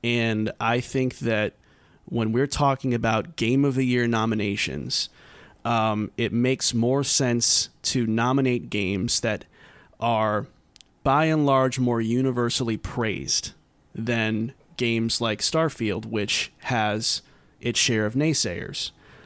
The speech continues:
Uh, now, I'm not counting, like, the fanboy wars of, you know, PlayStation zealots that, like, Starfield, Star mid, Star flop, Star, you know, like, I'm not talking about those people. But there are people that were, like, genuinely hyped about the game and kinda left going, "Mm,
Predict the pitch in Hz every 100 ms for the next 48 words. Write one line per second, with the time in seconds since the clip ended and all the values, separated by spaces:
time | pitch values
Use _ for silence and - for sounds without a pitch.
0 | - 113 107 113 117 139 147 127 - 135
1 | 123 117 113 110 _ - 107 - - 135
2 | 120 110 110 107 107 101 104 104 101 -
3 | - - - - - 87 - 139 120 127
4 | 113 - 117 107 113 107 104 120 101 95
5 | - - 214 180 175 156 - 208 190 143
6 | 117 104 - 196 175 147 117 104 - 185
7 | 156 151 123 131 147 160 156 147 135 123
8 | 110 101 98 - 123 131 131 - - -
9 | - - - 151 185 214 208 202 190 190
10 | 180 180 170 151 135 147 151 147 147 131
11 | 135 127 127 127 117 123 123 127 123 113
12 | 117 - 113 113 117 160 160